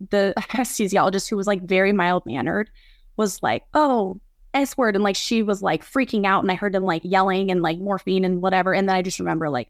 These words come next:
that was, I don't remember anything after that. I went, like, to sleep. Um, so that was, like, super traumatic. And I didn't realize that I had so much trauma until, like, years later.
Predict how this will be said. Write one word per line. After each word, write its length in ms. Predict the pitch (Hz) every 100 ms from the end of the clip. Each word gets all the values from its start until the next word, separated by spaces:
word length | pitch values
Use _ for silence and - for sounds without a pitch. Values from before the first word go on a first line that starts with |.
| -
that 180 | 156 170
was, 240 | 156 - -
I 80 |
don't 140 | 196 160
remember 320 | 165 147 139
anything 280 | 139 165 143
after 220 | - -
that. 220 | 85 - - - - -
I 100 | 175
went, 240 | 170 - -
like, 160 | - -
to 120 | 196
sleep. 360 | - - - - _ _ _ - - -
Um, 600 | 202 180 175 175 190 - - _ _ - -
so 180 | -
that 200 | 220 247
was, 160 | 302 262
like, 120 | 277
super 320 | - 214 208
traumatic. 520 | 208 - 185 160 175 -
And 140 | 202
I 120 | 180
didn't 440 | 196 226 226 233 -
realize 880 | 185 190 208 185 180 180 180 180 -
that 140 | 185
I 80 | 185
had 340 | 175 185 185 -
so 180 | 196
much 240 | 190 - -
trauma 340 | - 180 180
until, 640 | 160 185 196 175 156 175 - - _ _ _
like, 180 | 196 190
years 340 | 190 185 175 -
later. 560 | 180 180 - 151 220